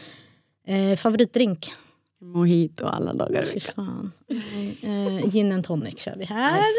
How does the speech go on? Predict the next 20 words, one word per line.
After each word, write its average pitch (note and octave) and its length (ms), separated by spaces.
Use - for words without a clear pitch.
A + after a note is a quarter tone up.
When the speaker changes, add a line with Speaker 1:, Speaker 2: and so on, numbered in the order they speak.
Speaker 2:
fy. - 100
Speaker 1:
<laughs> C#4 60
Vad C#4 140
bra, D#4 180
då D4 100
känner E4 320
ni D#4 280
oss, - 140
alla C4 380
våra B3 200
Speaker 2:
<laughs> B3+ 100
Speaker 1:
lyssnare. B3 400
Nej, G#3 260
Speaker 2:
Men A#3+ 60
vad C#4+ 100
Speaker 1:
men - 100
Speaker 2:
jobbar - 140
du C4+ 80
med, C#3+ 260
Adrian? - 220